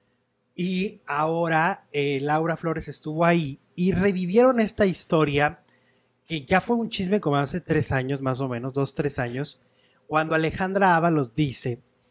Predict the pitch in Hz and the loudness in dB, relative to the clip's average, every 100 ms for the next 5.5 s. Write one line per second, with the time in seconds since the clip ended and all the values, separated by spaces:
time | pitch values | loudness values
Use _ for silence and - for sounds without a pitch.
0 | _ - - _ _ 170 170 165 - 165 | _ -20 -20 _ _ -4 -2 -2 -2 0
1 | 165 160 165 160 175 196 202 147 135 - | 0 0 0 0 2 2 2 0 -2 2
2 | 160 - 156 151 170 151 156 147 143 156 | 2 0 0 2 2 2 4 4 2 -2
3 | 147 147 139 156 143 117 117 110 127 - | -2 -2 -2 0 0 0 -4 -4 -6 -2
4 | 143 156 139 127 117 131 127 143 131 117 | -2 -2 -4 -6 -4 -4 -4 -6 -6 -6
5 | 120 117 - - 170 | -8 -10 -6 -4 -4